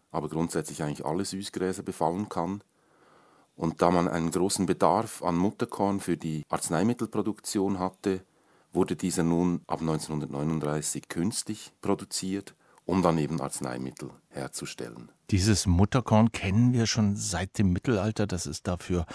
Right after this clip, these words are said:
Speaker 2: ja, wie nennen wir es, Massenpsychosen zum Teil zuständig gewesen und wurde schon von Hebammen sehr, sehr früh eingesetzt.
Speaker 1: Ja, das Mutterkorn war lange Zeit eigentlich als Gift gefürchtet, weil es die sogenannte Kribbelkrankheit ausgelöst hat. Da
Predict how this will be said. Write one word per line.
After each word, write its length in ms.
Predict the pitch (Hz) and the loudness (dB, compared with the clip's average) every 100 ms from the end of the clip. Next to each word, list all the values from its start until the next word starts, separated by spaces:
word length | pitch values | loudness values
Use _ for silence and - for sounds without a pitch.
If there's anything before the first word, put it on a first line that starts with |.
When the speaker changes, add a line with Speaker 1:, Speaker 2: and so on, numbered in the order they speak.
| - - - | -12 -12 -12
Speaker 2:
ja, 180 | - 90 - | -6 -4 -2
wie 120 | 92 | 2
nennen 260 | 95 101 104 | 6 6 4
wir 60 | |
es, 100 | - | 2
Massenpsychosen 800 | 87 107 151 - 120 117 127 135 | 2 2 0 -2 -2 0 0 0
zum 160 | 123 120 | -2 -2
Teil 360 | 120 117 120 101 | 2 2 2 0
zuständig 840 | - 127 - 113 139 151 - - | -2 -2 0 0 2 -2 -4 -2
gewesen 760 | 131 131 131 120 135 143 135 | -2 0 2 4 4 4 2
und 340 | - 123 123 - | 4 6 4 2
wurde 360 | 98 117 135 123 | 2 2 2 -2
schon 180 | - 131 | -2 0
von 160 | 135 | 2
Hebammen 460 | 123 175 - 85 87 | 2 2 2 4 2
sehr, 200 | 101 139 | 2 2
sehr 140 | 143 | 0
früh 200 | - 104 | -2 -2
eingesetzt. 640 | - 113 80 90 - - - - | -2 -2 -4 -6 -6 -10 -12 -10
Speaker 1:
Ja, 280 | 80 82 110 | 0 4 6
das 140 | 107 | 6
Mutterkorn 500 | 117 113 - 104 101 | 4 4 4 6 6
war 260 | 92 92 - | 6 4 2
lange 320 | 101 113 117 | 6 6 6
Zeit 320 | 101 90 - | 4 2 2
eigentlich 340 | 87 82 - - | -2 -4 -6 -8
als 260 | 85 82 - | -4 -2 0
Gift 480 | 95 - - - - - | -2 -4 -10 -16 -16 -4
gefürchtet, 720 | 101 - 98 110 - 113 - | -2 2 0 -2 -4 -4 -2
weil 220 | 90 82 82 | 0 2 0
es 200 | - - | -4 -6
die 120 | 80 | -6
sogenannte 400 | 80 87 80 78 | -2 0 0 -2
Kribbelkrankheit 840 | - 107 120 - 98 107 98 95 | -2 0 0 -2 -4 -4 -8 -4
ausgelöst 680 | 87 98 - 98 98 101 - | -4 -4 -6 -4 -4 -6 -8
hat. 140 | 104 - | -10 -6
Da 320 | 85 78 | -8 -8